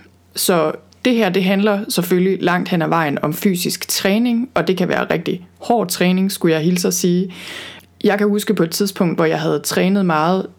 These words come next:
Det var godt nok Tai Chi, men, øh, jeg havde trænet en del Tai Chi,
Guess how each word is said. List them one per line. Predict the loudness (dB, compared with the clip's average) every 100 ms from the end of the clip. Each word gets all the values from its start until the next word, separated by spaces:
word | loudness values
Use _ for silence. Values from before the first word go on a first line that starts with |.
| -4
Det | -2
var | 0
godt | 0 0
nok | -2 -2
Tai | -2 -2
Chi, | 0 0 -2 -6 -16 -16 -18 -20 -4
men, | 2 4 4
øh, | 2 2 -2 -6 -16 _ _ _ 0
jeg | 2
havde | 2
trænet | 0 0 2 2
en | 2
del | 2 2
Tai | 0 -2
Chi, | 0 0